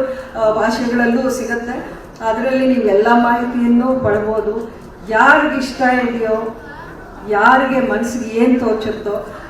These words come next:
ಅಷ್ಟೇ, ಅದು ಹತ್ತು ರೂಪಾಯಿ ಇರ್ಲಿ, ನೂರು ರೂಪಾಯಿ ಇರ್ಲಿ, ಐನೂರು ರೂಪಾಯಿ ಇರ್ಲಿ, ಅದನ್ನ ನಾವು ಯಾವ ರೀತಿ ಸದ್ಬಳಕೆ ಮಾಡ್ತೀವಿ ಅನ್ನೋದು ಪಾರದರ್ಶಕವಾಗಿ ನಿಮ್ಮ ಕಣ್ಮುಂದೆ ಇದೇ ರೀತಿ ನಡೆಯುತ್ತೆ ಅನ್ನುವಂಥ ಮಾತನ್ನ ನಾನು ಹೇಳಕ್ ಇಷ್ಟಪಡ್ತೀನಿ.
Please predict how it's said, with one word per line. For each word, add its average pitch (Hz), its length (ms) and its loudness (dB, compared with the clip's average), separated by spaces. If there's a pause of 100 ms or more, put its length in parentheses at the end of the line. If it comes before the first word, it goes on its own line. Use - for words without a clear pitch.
(120)
ಅಷ್ಟೇ, - 600 0
ಅದು 220 240 0
ಹತ್ತು 233 200 -2
ರೂಪಾಯಿ 269 420 2
ಇರ್ಲಿ, 294 540 -2
ನೂರು 220 200 2
ರೂಪಾಯಿ 262 400 2
ಇರ್ಲಿ, 254 520 -2
ಐನೂರು 214 340 -2
ರೂಪಾಯಿ 208 360 0
ಇರ್ಲಿ, 208 360 -6 (300)
ಅದನ್ನ 247 360 2 (240)
ನಾವು 233 380 2
ಯಾವ 285 380 6
ರೀತಿ 302 320 4
ಸದ್ಬಳಕೆ 269 840 4
ಮಾಡ್ತೀವಿ 240 480 4
ಅನ್ನೋದು 240 520 4
ಪಾರದರ್ಶಕವಾಗಿ 226 920 2
ನಿಮ್ಮ - 300 -4
ಕಣ್ಮುಂದೆ 240 640 0
ಇದೇ 233 500 6
ರೀತಿ 277 560 0 (120)
ನಡೆಯುತ್ತೆ 233 840 0 (200)
ಅನ್ನುವಂಥ 214 400 2
ಮಾತನ್ನ 214 540 0
ನಾನು 196 160 -4
ಹೇಳಕ್ 233 420 2
ಇಷ್ಟಪಡ್ತೀನಿ. 226 640 0